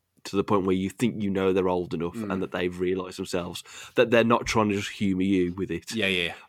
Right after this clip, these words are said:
Speaker 1: 'Cause I think there is an element sometimes as a kid when you know, but you don't want to let on so
Speaker 2: Yes.
Speaker 1: much to spoil that magic for your parents or grandparents or whatnot. So you just play
Speaker 2: Yeah.
Speaker 1: the game for a bit longer.
Speaker 2: We, I've got, um, some friends and they think that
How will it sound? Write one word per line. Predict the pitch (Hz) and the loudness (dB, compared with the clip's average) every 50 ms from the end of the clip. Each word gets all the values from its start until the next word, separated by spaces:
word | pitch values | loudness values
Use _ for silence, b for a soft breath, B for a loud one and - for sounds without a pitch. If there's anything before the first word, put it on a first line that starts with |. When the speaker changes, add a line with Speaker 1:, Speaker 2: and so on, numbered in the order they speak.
| - | -10
Speaker 1:
'Cause | - - - | -8 0 2
I | 143 | 6
think | 139 220 220 | 6 8 8
there | 196 185 | 10 10
is | 185 175 | 10 10
an | 165 170 | 8 8
element | 160 160 151 143 139 | 8 8 8 6 4
sometimes | 139 135 127 131 117 113 | 2 4 4 6 4 4
as | 104 113 | 2 0
a | 113 | 0
kid | - - 117 92 | 2 2 2 4
when | 98 98 | 4 4
you | 104 113 117 110 | 6 6 4 6
know, | 107 113 110 98 76 - - 104 110 - _ _ _ _ _ _ _ _ _ _ _ _ _ _ _ _ _ _ _ _ _ _ | 4 4 2 2 2 0 0 -2 -2 -4 _ _ _ _ _ _ _ _ _ _ _ _ _ _ _ _ _ _ _ _ _ _
but | - 117 104 | -4 -2 0
you | 104 117 110 | -2 -4 -4
don't | - _ - 120 113 110 113 | 0 _ 6 6 8 8 6
want | 117 110 - | 4 2 2
to | 110 | 2
let | 104 113 110 107 107 - - 120 | 4 4 4 4 2 0 -2 -2
on | 104 107 | 0 0
so | 107 98 117 104 98 | 0 2 2 4 4
Speaker 2:
Yes. | 95 95 | 4 2
Speaker 1:
much | 95 - - - - - - - - | 0 -2 -2 -4 -6 -6 -8 -8 -8
to | - 117 | -6 -6
spoil | - - - - - 120 113 107 104 101 95 | -4 -6 -8 2 6 8 8 10 8 8 6
that | 104 95 - - | 4 2 0 -2
magic | 110 104 101 95 92 - - | -2 0 0 0 0 -4 -4
for | - | -2
your | 113 104 | 0 0
parents | 104 120 101 95 95 95 - | 0 2 2 2 2 2 0
or | 101 90 | 0 2
grandparents | - 107 101 95 90 - 92 90 87 87 73 - - | 2 2 2 2 0 -2 0 0 0 -2 -4 -4 -4
or | 95 87 | -2 -2
whatnot. | 85 90 85 87 - - | -2 -2 -2 -4 -6 -4
So | - 107 | -2 -2
you | 101 98 | -2 -2
just | 92 - | -4 -6
play | - 98 101 95 | -6 -2 0 0
Speaker 2:
Yeah. | 98 | 0
Speaker 1:
the | 95 92 | 0 0
game | - 95 90 92 90 85 | 0 0 0 0 -2 -2
for | - 87 | -4 -4
a | 82 | -2
bit | - 85 - | -2 -2 -2
longer. | - 87 90 90 - 73 69 - b b b b b b b b b b b b b _ | -4 -4 -4 -6 -6 -8 -8 -10 b b b b b b b b b b b b b _
Speaker 2:
We, | - 117 123 139 - | -4 -2 -2 0 2
I've | 127 123 127 117 - | 4 4 4 4 2
got, | - 120 113 92 110 107 | 0 -2 0 0 0 0
um, | 104 98 98 98 92 - - - _ _ _ _ _ - - | 0 0 -2 -4 -4 -6 -10 -16 _ _ _ _ _ -14 -12
some | - - 95 | -10 -10 -10
friends | - - 113 104 101 95 92 | -4 -2 -2 -2 -2 -4 -8
and | 95 98 | -8 -8
they | 101 98 95 | -8 -8 -8
think | - - 90 92 95 90 | -8 -10 -12 -12 -12 -12
that | 92 90 85 - - | -12 -12 -12 -14 -16